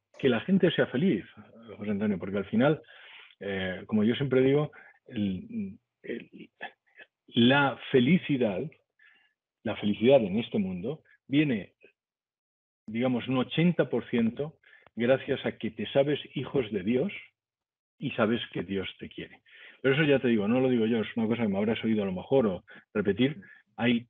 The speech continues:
hasta encuestas que dicen qué es lo que hace a la gente feliz, y no estoy hablando de España, sino en el resto del mundo, y siempre dicen, siempre dicen, el sentido de la vida,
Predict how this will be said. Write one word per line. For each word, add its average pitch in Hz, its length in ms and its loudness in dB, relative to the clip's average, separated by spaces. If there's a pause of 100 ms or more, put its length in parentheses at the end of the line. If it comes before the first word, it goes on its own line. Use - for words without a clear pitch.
hasta 123 600 -2
encuestas 131 760 2
que 123 80 -2
dicen 120 400 0
qué 151 280 4
es - 120 -4
lo 117 180 -2
que 120 120 0
hace 120 240 -2
a 104 60 -2
la 98 100 -4
gente 117 460 0
feliz, 107 420 -2
y 104 80 -8
no 95 120 -6
estoy 101 140 -4
hablando 95 260 -2
de 85 60 -6
España, 139 440 -2
sino 95 160 -2
en 85 80 -8
el 80 80 -10
resto 101 320 -2
del 85 80 -8
mundo, 127 480 0
y 127 100 0 (140)
siempre 170 420 4
dicen, - 460 0 (840)
siempre 120 320 2
dicen, 107 400 -2 (420)
el 98 160 -8
sentido 110 440 2
de 95 80 2
la 90 80 -2
vida, 78 300 -10